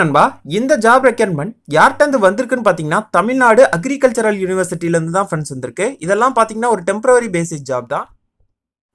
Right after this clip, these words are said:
ஓகே நண்பா, என்னென்ன போஸ்டிங் கால் எடுக்கிறாங்கன்னு பார்த்தீங்கன்னா மொத்தம் இரண்டு வகையான போஸ்டிங் கால் எடுக்கிறாங்க. ஃபர்ஸ்ட் பார்த்தீங்கன்னா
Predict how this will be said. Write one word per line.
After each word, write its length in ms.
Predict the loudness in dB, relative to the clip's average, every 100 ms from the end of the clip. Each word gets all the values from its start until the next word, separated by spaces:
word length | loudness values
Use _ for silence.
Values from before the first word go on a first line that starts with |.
| _ -20 -20 -8 0
ஓகே 160 | 4 4
நண்பா, 240 | 4 4 2 2 -2 -2
என்னென்ன 240 | 2 2 4
போஸ்டிங் 320 | 4 2 0 4
கால் 200 | 6 4
எடுக்கிறாங்கன்னு 460 | 2 2 2 2 0
பார்த்தீங்கன்னா 360 | 0 0 0 0
மொத்தம் 240 | -2 -2 -2 2
இரண்டு 200 | 2 4 0
வகையான 280 | 2 0 2
போஸ்டிங் 280 | 0 0 0 2
கால் 180 | 2
எடுக்கிறாங்க. 380 | 2 0 -2 -2 -2
ஃபர்ஸ்ட் 280 | -2 -2 -2 0
பார்த்தீங்கன்னா 400 | -2 -4 -4